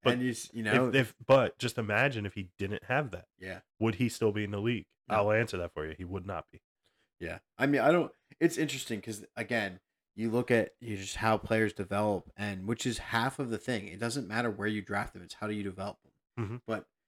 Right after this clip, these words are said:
Speaker 2: you know, I don't know. I think he probably would still be an N H L player if he had gotten drafted by another team, but I don't think he would have any hundred point seasons.
Speaker 1: I just don't think he would, just because it's not really,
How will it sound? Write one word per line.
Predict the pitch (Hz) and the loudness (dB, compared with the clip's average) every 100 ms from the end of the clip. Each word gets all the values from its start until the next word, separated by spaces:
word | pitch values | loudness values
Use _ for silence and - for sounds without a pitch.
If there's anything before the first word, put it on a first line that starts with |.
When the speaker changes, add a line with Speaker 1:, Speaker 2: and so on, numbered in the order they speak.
| _ - | _ -6
Speaker 2:
you | |
know, | 113 110 - _ _ _ _ _ - | -2 0 -2 _ _ _ _ _ -2
I | 120 | 0
don't | 135 120 | 2 2
know. | 131 127 123 113 | 2 2 2 2
I | 135 | 0
think | 143 185 | 2 0
he | - 180 | 0 -6
probably | - 120 117 139 139 | -2 0 2 2 2
would | 120 - | 2 -2
still | - 107 | -2 -2
be | 113 | 0
an | 104 | -2
N | 104 | -2
H | - | -2
L | 104 | -4
player | 104 107 | -2 -2
if | 107 | -2
he | 107 | -2
had | 104 95 | -2 -2
gotten | 101 80 | -6 -6
drafted | 98 98 98 85 - | -4 -4 -4 -12 -10
by | 101 98 | -6 -4
another | 98 98 | -4 -6
team, | 95 98 95 127 _ _ _ - | -6 -8 -6 -8 _ _ _ 0
but | 117 | 0
I | 107 | 2
don't | 113 123 | 0 0
think | 123 110 | -2 -4
he | 110 | 0
would | 104 | 0
have | 98 98 92 | 0 -2 -2
any | 98 104 | -6 -6
hundred | 101 98 98 | -4 -6 -8
point | - - | -14 -14
seasons. | 104 101 - - _ _ - _ - | -14 -12 -16 -20 _ _ -20 _ -2
Speaker 1:
I | 139 | -2
just | 151 160 | 0 0
don't | 135 113 | 2 0
think | - 113 | 0 -4
he | - 104 | -2 -2
would, | 98 110 101 | 4 4 2
just | 98 - | -8 -6
because | 107 104 107 95 | -6 0 -2 -2
it's | 101 | 2
not | 127 123 | 4 6
really, | 135 120 110 95 | 6 6 2 0